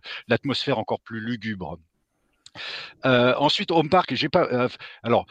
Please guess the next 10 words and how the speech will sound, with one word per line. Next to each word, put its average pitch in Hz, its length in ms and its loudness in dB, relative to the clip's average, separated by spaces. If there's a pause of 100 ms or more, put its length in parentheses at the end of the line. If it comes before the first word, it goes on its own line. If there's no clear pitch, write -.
(240)
euh, 107 440 -6
géographiquement, 143 640 0
j'habite 113 240 -4
pas 120 100 0
très - 140 -2
loin 117 160 -4
de 107 60 -8
Disneyland 104 400 -8
Paris, 98 280 -6
non, 95 140 -10